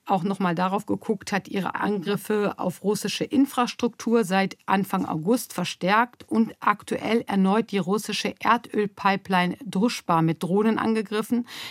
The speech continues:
Das ist eine Pipeline, durch die Öl Richtung Ungarn und die Slowakei fließt. Diesmal galt der Angriff der Pumpstation Unecza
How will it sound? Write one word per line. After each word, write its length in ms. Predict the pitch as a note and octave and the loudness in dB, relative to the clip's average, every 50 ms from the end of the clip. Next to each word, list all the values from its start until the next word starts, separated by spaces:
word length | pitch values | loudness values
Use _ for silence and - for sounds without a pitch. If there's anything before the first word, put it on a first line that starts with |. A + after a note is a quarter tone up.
| - | -10
Das 160 | - - - - | -8 -8 -6 -2
ist 260 | - - A#3+ - - | -2 -2 -2 -2 -2
eine 300 | - G3 G3+ G3+ G3 F#3+ | -2 0 0 0 0 -2
Pipeline, 640 | - - G3 G3 G#3 - - A3 G#3+ G#3 G#3 G3+ - - - - | 0 0 2 2 2 0 0 0 0 2 0 -2 -4 -10 -12 -6
durch 220 | - F#3+ F#3 - | -4 -4 -4 -4
die 200 | - F#3+ B3 - - | -4 -6 -6 -2 0
Öl 240 | - A3 A#3 A3+ A3 | 2 4 4 4 4
Richtung 400 | G#3 G#3+ G3+ - - F#3+ F3 D4 | 2 0 -2 -2 -2 -4 -4 -4
Ungarn 520 | - G#3 G#3+ A3 G#3+ G3+ G3+ F#3 F3+ F#3 | -2 0 2 2 4 4 2 2 2 0
und 220 | - - F#3 D#3 - | 0 -2 -2 -4 -4
die 60 | D#3+ | -6
Slowakei 600 | - - F3 E3 D#3+ E3 E3+ - - D3 C3 C#3 | -6 -6 -6 -4 -4 -4 -6 -4 -2 -2 -2 -2
fließt. 420 | - - - - - - - - - - - - - - - - | -6 -8 -8 -8 -8 -8 -12 -18 -20 -20 -18 -18 -18 -20 -6 -2
Diesmal 640 | G#3+ A#3+ A#3 - - C4 C4+ C4+ C4+ C#4 C#4 C4+ - G3+ F3 | 0 0 0 2 4 4 6 6 6 4 4 0 -2 -8 -2
galt 320 | - G3 F#3+ G#3 A3 A3 | 0 2 2 2 2 2
der 160 | B3 A3 - - | 0 0 0 0
Angriff 340 | G3 G#3 E3+ G3 F#3+ F#3 | -2 -2 -2 -2 -4 -4
der 160 | - - E3+ D#3 | -2 -4 -4 -4
Pumpstation 920 | - - A#3+ A#3 B3+ A#3+ - - - G3 F#3+ - - - - G#3+ G#3+ - | -2 0 2 4 4 2 0 -2 -2 -2 -2 -4 -4 -2 -2 0 0 0
Unecza 580 | - F3+ E3 F3 G3+ A3 - - - B3+ B3+ C4 | 2 2 2 2 2 0 -2 -2 -2 0 0 0